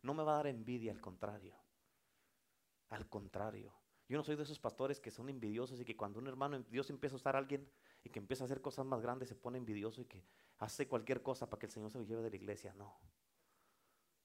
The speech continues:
¿Sabes qué va a pasar? Y yo se los he dicho muchas veces. Cuando Dios te empiece a usar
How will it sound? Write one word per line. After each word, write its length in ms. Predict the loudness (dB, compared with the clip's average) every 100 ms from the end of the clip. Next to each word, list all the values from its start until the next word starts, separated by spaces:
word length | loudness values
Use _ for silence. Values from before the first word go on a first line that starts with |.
| _ 2
¿Sabes 200 | 4 4
qué 80 | 6
va 100 | 6
a 60 | 4
pasar? 380 | 4 4 4 -2 -16 -10
Y 80 | -2
yo 80 | 0
se 100 | 0
los 140 | 0 0
he 20 |
dicho 220 | 0 -2
muchas 260 | -4 -2 -2
veces. 380 | -4 -6 -14 -20 _ -20 _
Cuando 300 | 0 2 2
Dios 220 | 2 2
te 80 | -4
empiece 280 | 0 -2 0
a 40 |
usar 440 | 4 4 4 -4